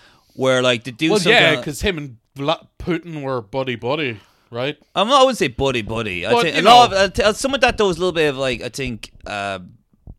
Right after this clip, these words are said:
Speaker 1: democratic kind of, like, you
Speaker 2: Yeah,
Speaker 1: know,
Speaker 2: the
Speaker 1: like
Speaker 2: Russiagate thing was definitely overblown.
Speaker 1: overblown.
Speaker 2: Like, yeah.
Speaker 1: But I think Putin, here, uh, both Chomsky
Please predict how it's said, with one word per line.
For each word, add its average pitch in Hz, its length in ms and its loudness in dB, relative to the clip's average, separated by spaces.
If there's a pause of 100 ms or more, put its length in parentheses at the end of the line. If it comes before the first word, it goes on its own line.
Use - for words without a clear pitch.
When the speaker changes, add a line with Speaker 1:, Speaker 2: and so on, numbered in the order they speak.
(140)
Speaker 1:
democratic 123 600 -2
kind 117 160 -8
of, 110 80 -6
like, 101 200 -6
you 226 80 -2
Speaker 2:
Yeah, 220 60 4
Speaker 1:
know, 208 80 -4
Speaker 2:
the 214 60 2
Speaker 1:
like 269 180 4
Speaker 2:
Russiagate 233 400 -2
thing 220 220 0
was 185 180 -6
definitely 196 460 0
overblown. 170 880 0
Speaker 1:
overblown. 135 260 4
Speaker 2:
Like, 127 260 -2
yeah. 165 200 0
Speaker 1:
But 208 120 6
I - 40 -4
think 240 320 -4
Putin, 190 520 -6 (220)
here, 160 360 2 (400)
uh, 143 300 0 (140)
both 196 380 0
Chomsky 226 800 -4